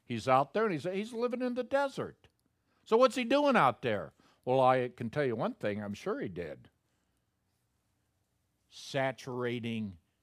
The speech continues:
bathing his mind in Scripture.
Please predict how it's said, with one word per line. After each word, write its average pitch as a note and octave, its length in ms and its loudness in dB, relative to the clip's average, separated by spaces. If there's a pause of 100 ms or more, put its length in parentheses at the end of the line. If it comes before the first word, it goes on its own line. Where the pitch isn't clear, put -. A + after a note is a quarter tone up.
(260)
bathing A#2 580 -2
his F#2+ 380 -10
mind F#2+ 800 -8 (460)
in F2+ 140 -12
Scripture. D#2+ 840 -16